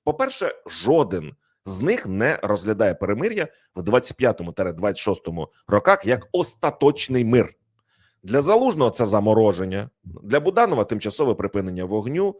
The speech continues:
для Білецького потенційна оперативна пауза. Всі вони дивляться на це як на черговий етап протистояння. По-друге, вони усі, кожен зі свого ракурсу, попереджають про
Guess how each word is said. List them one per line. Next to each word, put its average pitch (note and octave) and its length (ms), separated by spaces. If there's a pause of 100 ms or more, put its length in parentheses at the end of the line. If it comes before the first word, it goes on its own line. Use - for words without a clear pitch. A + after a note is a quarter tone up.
(160)
для D3+ 120
Білецького G#3 460
потенційна A#2 540
оперативна A2 540
пауза. G3+ 440 (180)
Всі - 240
вони F3+ 340
дивляться D#3 580
на A#2 140
це B2+ 200
як A#2 180
на A2 60
черговий G#2+ 420
етап - 260
протистояння. F2 640 (420)
По-друге, G#3+ 540
вони A2+ 420
усі, A#2+ 640
кожен G2+ 400
зі E2+ 80
свого F2+ 220
ракурсу, F3 560 (200)
попереджають A#2+ 640
про B2 380